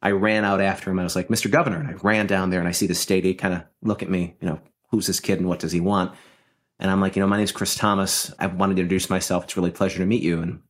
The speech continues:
he could tell by this luxurious outfit I was wearing. He's like, "Well, you're a Senate page." <laughs> I'm like, "Yeah." And he goes, "Well, where do you go to school?" I'm like, "Well, I'm at Michigan State. I'm at James Madison," which is where he went to school as well.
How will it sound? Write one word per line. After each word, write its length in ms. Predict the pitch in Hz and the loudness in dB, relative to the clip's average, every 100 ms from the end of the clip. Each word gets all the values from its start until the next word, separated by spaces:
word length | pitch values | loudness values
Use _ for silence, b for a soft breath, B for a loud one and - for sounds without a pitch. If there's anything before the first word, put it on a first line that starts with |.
| _ _ | _ _
he 120 | 123 | 0
could 120 | 113 - | 2 2
tell 200 | 123 104 | 2 2
by 120 | 98 | 2
this 220 | 92 - | 2 0
luxurious 420 | 98 95 104 95 95 | 0 0 2 2 4
outfit 320 | 101 - 92 | 0 2 2
I 80 | 87 | 2
was 140 | 82 | 2
wearing. 280 | 92 90 90 | 2 2 2
He's 140 | 92 | 0
like, 120 | 101 110 | 0 0
"Well, 80 | |
you're 120 | 110 98 | 2 2
a 40 | |
Senate 260 | - 110 - | 2 0 0
page." 460 | 185 156 101 - - | 2 2 0 -4 -14
<laughs> 120 | - - | -8 -4
I'm 220 | 143 165 | -2 0
like, 180 | 131 151 | 0 2
"Yeah." 240 | 185 139 B B B | 0 0 B B B
And 80 | - | -2
he 80 | 139 | 2
goes, 100 | 151 | 4
"Well, 80 | 175 | 4
where 80 | 214 | 4
do 60 | |
you 60 | 160 | 4
go 80 | 127 | 2
to 60 | |
school?" 280 | - 107 87 | 2 0 0
I'm 80 | 85 | 0
like, 140 | 85 | 0
"Well, 80 | 101 | 0
I'm 60 | 92 | 0
at 60 | |
Michigan 300 | 95 - 87 | 0 -2 -4
State. 420 | 80 - 139 131 | -4 -2 2 2
I'm 100 | 78 | 0
at 80 | 73 | -4
James 280 | - 95 85 | -2 -2 0
Madison," 480 | 104 113 110 110 101 | 2 2 0 -2 -2
which 140 | 87 | -2
is 100 | - | -2
where 100 | 95 | -2
he 80 | 98 | 0
went 100 | 113 - | -2 -2
to 40 | |
school 240 | - 98 | -4 -2
as 120 | 87 - | -2 2
well. 380 | 135 123 113 | 2 2 0